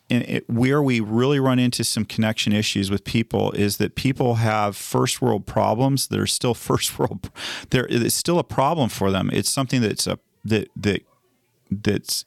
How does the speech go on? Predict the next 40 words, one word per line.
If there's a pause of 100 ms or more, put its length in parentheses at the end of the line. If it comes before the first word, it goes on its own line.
and
we
are
like,
"Oh
my," (100)
we
roll
our
eyes
at
them.
It's
like,
"Well, (520)
would
that
all
my
problems
were
yours,"
uh,
you
know,
because
I
wish
you
would
know
what
this
is
like. (400)
And
I
think
that (160)
from,